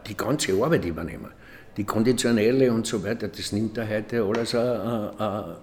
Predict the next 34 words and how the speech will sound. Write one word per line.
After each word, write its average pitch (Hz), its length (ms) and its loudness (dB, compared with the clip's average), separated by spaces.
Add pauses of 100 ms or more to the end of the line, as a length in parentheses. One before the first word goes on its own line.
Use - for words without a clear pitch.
(160)
ein - 160 -10
Trainer 104 380 0
ab. 110 400 -2 (240)
Konditrainer, 110 720 0
der 117 140 -2
macht 110 240 -2
sein 110 120 -2
Programm, 110 540 -4
der, 85 160 0
der 98 260 -2
muss 113 220 2
man's 113 180 4
natürlich 123 480 2
zeigen. 95 320 -2 (840)
Aber 101 160 -6
der 104 180 4
macht 101 260 2
sein 104 140 0
Programm 101 500 -2
und 98 140 0
ich 101 60 2
muss 98 200 2
mir 98 120 -2
da 101 120 0
nicht 104 180 0
den 110 120 -2
Kopf - 240 -6
zerbrechen, 104 680 -2
wie, 104 300 0
wie 101 240 0
werden 104 220 2
die 110 80 -2
körperlich 104 560 -4
fit. - 340 -4